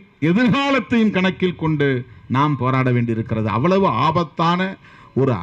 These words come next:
அரசு மத்தியில் அமைந்திருக்கிறது. இந்த அரசு மீண்டும் மத்தியிலே அமர்ந்தால் அதற்கு பிறகு இந்தியாவிலே பொதுத் தேர்தலே நடக்குமா என்கிற கேள்வியை எழலாம்.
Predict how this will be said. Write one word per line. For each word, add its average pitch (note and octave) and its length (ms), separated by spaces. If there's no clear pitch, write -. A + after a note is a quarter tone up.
அரசு E3+ 340
மத்தியில் C3 440
அமைந்திருக்கிறது. D3+ 720
இந்த C#3 140
அரசு F#3+ 340
மீண்டும் G#3 520
மத்தியிலே F#3+ 480
அமர்ந்தால் F#3+ 560
அதற்கு F3+ 340
பிறகு G3 300
இந்தியாவிலே F#3 600
பொதுத் G3 320
தேர்தலே A#3+ 420
நடக்குமா G3+ 360
என்கிற F3+ 200
கேள்வியை E3+ 400
எழலாம். G#2+ 300